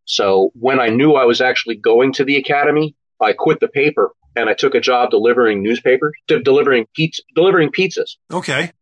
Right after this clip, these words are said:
Speaker 1: For a couple of reasons. One, I made more money delivering pizzas than I did as a
Speaker 2: <laughs>
Speaker 1: full-time newspaper reporter. And it gave me a chance to learn the city.
Speaker 2: Yes, it did.
Speaker 1: You know, back then there was no, um, Google Earth or MapQuest. You know, I had a map.
Speaker 2: Mm-hmm.
Speaker 1: So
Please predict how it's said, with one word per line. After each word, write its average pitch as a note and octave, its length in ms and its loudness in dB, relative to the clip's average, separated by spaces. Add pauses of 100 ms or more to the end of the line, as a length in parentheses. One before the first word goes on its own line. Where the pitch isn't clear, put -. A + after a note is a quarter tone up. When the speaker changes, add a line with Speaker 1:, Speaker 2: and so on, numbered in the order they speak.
(100)
Speaker 1:
For A#3 100 0
a - 40 0
couple A#3+ 240 0
of B2+ 60 4
reasons. F#2+ 300 -2
One, D#3+ 240 0 (180)
I G#3 100 0
made D#3 180 0
more A#2+ 160 2
money A#2 480 -2
delivering A#2+ 420 0
pizzas E3 440 -2
than - 120 -2
I - 80 0
did C4+ 200 0
as G#4 120 2
a - 40 -6
Speaker 2:
<laughs> - 80 -8
Speaker 1:
full-time A2 360 -2
newspaper A2 400 0
reporter. F2 440 -2 (300)
And D#3 340 0 (200)
it D#3 160 -2
gave D3 220 2
me E3+ 160 2
a E3+ 40 0
chance D3 460 0
to D3 120 -2
learn A#2 500 0 (160)
the A#2+ 60 0
city. - 380 0 (140)
Speaker 2:
Yes, C#3 220 -6
it - 180 -6
did. C3+ 320 -6 (240)
Speaker 1:
You D3 60 0
know, B2+ 120 2
back - 220 -2
then D3 120 2
there C3+ 100 2
was B2+ 180 0
no, B2 380 2 (200)
um, A2+ 520 0
Google B2+ 380 2
Earth C3 460 2
or G#2 120 2
MapQuest. G2 640 -2 (300)
You G#2+ 100 -2
know, G#2 100 2
I A2 100 2
had A#2 160 0
a A#2 40 0
map. C#3+ 300 -2 (200)
Speaker 2:
Mm-hmm. G#2+ 80 -14
Speaker 1:
So A2+ 360 0